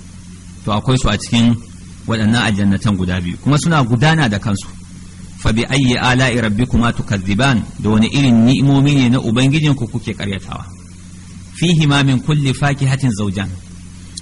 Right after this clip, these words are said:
A cikin aljanna akwai kowane irin nau'i na ɗan itace zaujani kala biyu. Kowane nau'in itace to yana da nau'i kala biyu a cikin aljanna. Wanda muka sani da wanda bamu sani ba. Ayaba akwai kala biyu, wanda muka sani a nan duniya, akwai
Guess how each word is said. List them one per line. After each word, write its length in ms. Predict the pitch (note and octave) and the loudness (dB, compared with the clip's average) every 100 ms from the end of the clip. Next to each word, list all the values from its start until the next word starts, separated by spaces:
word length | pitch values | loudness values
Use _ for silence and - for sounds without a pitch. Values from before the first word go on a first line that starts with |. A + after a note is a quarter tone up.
| - | -6
A 80 | A#2+ | -4
cikin 300 | C#3+ F3 F3 | 0 0 2
aljanna 600 | D3+ B2 D#3+ F#3 E3 - - - | 0 2 2 2 2 0 -6 -6
akwai 300 | A#2+ D#3 D#3+ - | -2 0 0 -2
kowane 400 | G#3 G3+ G3 D3+ - | 0 2 4 2 2
irin 320 | D#3+ D3+ C3+ | 0 2 4
nau'i 480 | D3 D#3 - C#3 B2 | 4 2 0 0 2
na 100 | C3+ | 0
ɗan 240 | C3+ C#3+ C#3 | 0 -2 0
itace 500 | D3 C#3+ A#2 B2+ A#2+ G#2+ | -2 -2 -2 -2 -2 -2
zaujani 560 | A#2+ A2+ G2 C3 C3 A#2 | -2 -2 0 0 2 0
kala 300 | - A#2+ G2+ | -2 -4 -4
biyu. 200 | F#2 G2 - - - - - - - - | -4 -6 -8 -16 -18 -18 -18 -18 -18 -6
Kowane 260 | F3+ F3+ C#3+ | 0 4 4
nau'in 400 | C3+ D3 - C3 | 4 4 2 0
itace 420 | C3+ C3+ A#2+ - A#2 | 0 0 -2 -2 -2
to 80 | B2 | -2
yana 200 | C#3+ C3 | 0 0
da 100 | A2 | 0
nau'i 400 | A2+ C#3 D3 B2 | 2 2 2 -2
kala 260 | B2 A#2+ | -2 -2
biyu 140 | G#2+ A2 | -2 -4
a 60 | G2 | -6
cikin 220 | - G#2 | -6 -6
aljanna. 340 | F#2 F#2+ F#2 - - - - | -6 -6 -8 -10 -16 -16 -2
Wanda 340 | C3+ G3+ F3 | 2 4 4
muka 200 | E3 E3+ D3+ | 2 2 0
sani 240 | F3 F3 | 0 0
da 80 | B2+ | 2
wanda 160 | C3 | 2
bamu 180 | A#2 G2 | 0 -4
sani 220 | - G2+ | -6 -6
ba. 80 | G2 - - - - - - - - | -6 -10 -14 -18 -18 -18 -14 -12 -4
Ayaba 380 | A#2+ B2 A#2 A#2+ | 0 0 2 2
akwai 220 | A#2+ C#3+ | 2 0
kala 280 | D3+ C#3+ A2 | 2 2 2
biyu, 240 | G2 G2 - | 0 -2 0
wanda 240 | C#3+ C#3 | 2 2
muka 200 | C3 C3 | 2 0
sani 220 | A#2+ B2 | 0 0
a 80 | A2 | 0
nan 160 | A2+ A2+ | 0 0
duniya, 260 | G#2+ A2 G#2 | 2 0 0
akwai 160 | C3 | -2